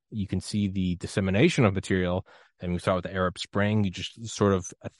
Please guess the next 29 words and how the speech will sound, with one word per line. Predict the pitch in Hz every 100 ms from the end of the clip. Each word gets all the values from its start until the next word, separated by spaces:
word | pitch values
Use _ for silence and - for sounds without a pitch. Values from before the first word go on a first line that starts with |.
| _
thousand, | 104 110 107 101 104
you | 98
know, |
chop | 90 - 101
off | 101 95
one | 101 104
head | 95 101
and | 90 87
ten | - 104
thousand | 101 98 98 95
more | 95
appear, | 87 - 143 120 98 - _ _ _
and | 107
you | 104
can | 110
get | 104 95
around | 92 113 175
these | 165
power | - 98 85
structures. | - - - - - - - - _ _ _ _ _ _
But | 101
we're | 92 92
seeing | - 101
the | 90
flip | 110 95
side | - 85
of | 82
it | -
now, | 87 90 95